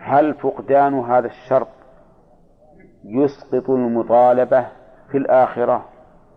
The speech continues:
أو لا؟ ها؟ الصحيح أنه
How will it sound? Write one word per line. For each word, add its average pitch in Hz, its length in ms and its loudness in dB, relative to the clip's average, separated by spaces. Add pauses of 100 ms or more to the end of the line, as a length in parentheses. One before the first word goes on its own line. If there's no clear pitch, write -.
(580)
أو 123 120 4
لا؟ 107 180 -4 (1300)
ها؟ 135 220 -2 (840)
الصحيح 127 480 0
أنه 135 400 2